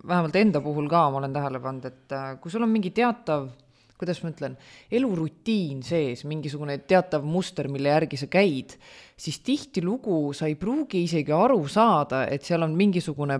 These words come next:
probleem sees või midagi sellist, vaid sa lihtsalt jätkad seda ühte sama käitumist, sest sa nagu ei tule selle pealegi, et võiks midagi muuta või, või midagi võiks olla teistmoodi või, et siis mul lihtsalt kangastuvad nagu sellised inimtüübid, kes, äh, käivadki seal,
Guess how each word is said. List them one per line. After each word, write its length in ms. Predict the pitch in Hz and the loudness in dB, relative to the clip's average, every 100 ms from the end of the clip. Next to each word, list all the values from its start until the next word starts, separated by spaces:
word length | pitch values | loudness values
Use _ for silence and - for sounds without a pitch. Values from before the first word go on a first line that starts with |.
| - | -2
probleem 500 | 147 190 277 240 170 | -2 4 4 4 4
sees 240 | 180 156 | 2 2
või 120 | 151 | 0
midagi 160 | 151 156 | -4 -2
sellist, 320 | 214 302 220 | 0 0 0
vaid 160 | 170 165 | -4 -2
sa 80 | 208 | -2
lihtsalt 400 | 359 - 175 214 | -2 -4 0 0
jätkad 400 | 262 - 175 170 | 0 0 -2 -2
seda 200 | 151 190 | -4 -4
ühte 240 | 277 - | -4 -4
sama 240 | 180 247 196 | 0 2 4
käitumist, 680 | 226 320 - 196 185 180 - - - - _ _ - | 2 0 0 0 2 0 -6 -20 -20 -20 _ _ -8
sest 160 | 214 | -2
sa 80 | 294 | 0
nagu 180 | 294 269 | 0 0
ei 60 | |
tule 220 | 254 262 240 | 0 2 2
selle 240 | 277 220 | 4 4
pealegi, 560 | 180 214 180 147 139 151 147 | 6 4 4 2 -2 0 0
et 140 | 147 _ _ - | -2 _ _ -4
võiks 260 | 180 185 - | 0 0 0
midagi 300 | 185 175 147 151 | 2 2 0 0
muuta 640 | 185 190 165 - - 165 | 2 2 0 -6 2 2
või, 280 | 156 165 160 | 4 4 4
või 140 | 151 165 | 2 2
midagi 280 | 220 214 156 | 4 4 2
võiks 160 | 151 180 | -2 -2
olla 160 | 156 | 0
teistmoodi 800 | 185 196 - - 175 170 156 151 | 2 2 0 -2 0 0 0 0
või, 220 | 147 151 151 - - - - | 0 0 0 -6 -20 -20 -16
et 80 | - | -8
siis 120 | 185 233 | -2 2
mul 160 | 240 | 4
lihtsalt 240 | 226 214 - | 2 0 4
kangastuvad 600 | 208 196 175 165 151 151 | 6 6 0 0 0 0
nagu 160 | 147 156 | -4 -2
sellised 300 | 165 160 151 | -2 -2 0
inimtüübid, 560 | 180 170 160 175 156 - | 0 0 0 -2 -2 -4
kes, 160 | 156 - - 156 | -6 -6 -4 0
äh, 160 | 151 151 - - _ - | 0 -4 -12 -20 _ 2
käivadki 520 | 254 226 196 - 151 | 4 6 4 0 -2
seal, 260 | 170 156 | -2 -2